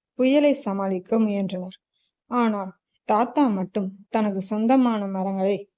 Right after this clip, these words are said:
சொந்தமான மரங்களை வெட்டாமல், "இவங்க எனக்கு பிள்ளை மாதிரி,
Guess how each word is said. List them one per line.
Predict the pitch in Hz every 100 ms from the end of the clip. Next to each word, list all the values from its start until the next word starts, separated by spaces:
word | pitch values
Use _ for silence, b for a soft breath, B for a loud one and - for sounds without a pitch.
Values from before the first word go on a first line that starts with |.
| _ _ _ _ _ _ _ _ _ _ _ _ _ _ _ _ _ _ _
சொந்தமான | - 269 285 294 254 214
மரங்களை | 196 185 180 185 196 -
வெட்டாமல், | 208 208 - 240 202 202 180 _
"இவங்க | 240 269 302
எனக்கு | 262 214 202 - 220 220 -
பிள்ளை | 254 277 311
மாதிரி, | 233 196 196 196